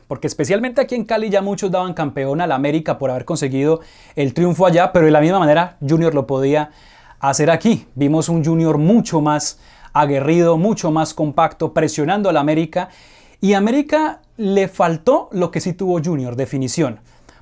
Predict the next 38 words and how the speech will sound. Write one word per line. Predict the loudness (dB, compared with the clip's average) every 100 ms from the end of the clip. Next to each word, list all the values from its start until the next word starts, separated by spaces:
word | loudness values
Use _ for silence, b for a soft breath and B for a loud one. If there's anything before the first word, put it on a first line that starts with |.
| b
Me | 0
parece | 2 2 2
que | 0 2
Junior | 2 0
no | 0 0
fue | 0 0
superior, | 2 0 0 0 0 2 0 0 -6 _ _ -16
así | -12 -4 -2
notablemente | -2 0 2 2 0 -2 -2
al | -2
América, | -2 -4 -6 -8 -12 b b b -4
pero | -2
sí | 0 2
le | 2
sacó | 2 0 0
diferencia | 0 0 0 0 -4
en | -2
la | -2
definición, | -4 -6 -6 -8 -10 -10
porque | -6 -2
América | -2 -2 -2
en |
Barranquilla | 0 -2 -2 -2 -4 -2
tuvo | 0 0
para | 2 0 0
traerse | -2 -2 -4
un |
tres | -4 -4
uno, | -4 -2
Adrián | 0 0 0
Ramos | 0 0
no |
estuvo | -2 0 2
fino | 2
en | 0
esa | 0 -2
última | -2 -4
jugada | 0 2 2 0